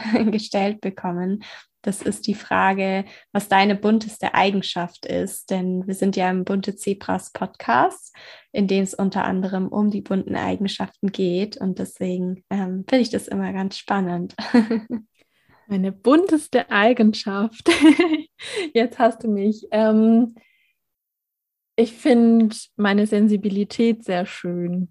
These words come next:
Speaker 2: Auf der, ähm, einen Seite stellt mich meine Sensibilität klar immer wieder vor Herausforderungen, aber, ähm, wie eben schon erwähnt wurde, ist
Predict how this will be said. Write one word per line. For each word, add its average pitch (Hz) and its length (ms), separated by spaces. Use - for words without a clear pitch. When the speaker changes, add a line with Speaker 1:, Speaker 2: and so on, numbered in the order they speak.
Speaker 2:
Auf 208 220
der, 202 460
ähm, 190 480
einen 240 360
Seite 233 440
stellt 208 420
mich 208 260
meine 196 240
Sensibilität 196 800
klar 208 300
immer 202 240
wieder 196 200
vor 190 400
Herausforderungen, 262 1300
aber, 208 540
ähm, 196 420
wie 196 200
eben 208 280
schon 208 220
erwähnt 214 520
wurde, 214 480
ist - 300